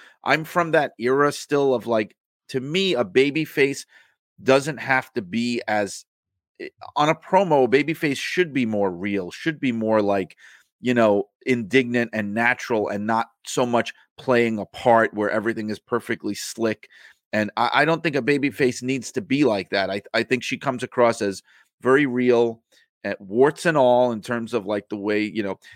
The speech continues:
t-, like, to me, a great example is, um, Sasha Banks. I thought she was, she's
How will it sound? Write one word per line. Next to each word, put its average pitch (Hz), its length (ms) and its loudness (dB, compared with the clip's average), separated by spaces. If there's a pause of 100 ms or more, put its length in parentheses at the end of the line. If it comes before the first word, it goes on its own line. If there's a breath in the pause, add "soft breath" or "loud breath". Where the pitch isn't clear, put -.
(120 loud breath)
t-, - 100 -20 (240)
like, 160 200 2
to 180 80 -8
me, 170 140 0
a 139 80 0
great 160 180 4
example 123 460 0
is, 98 440 -6
um, 92 340 -4 (100)
Sasha 113 340 0
Banks. 80 340 -8 (120)
I 127 140 4
thought 113 260 0
she - 160 -8
was, 92 180 -10 (200)
she's - 260 -10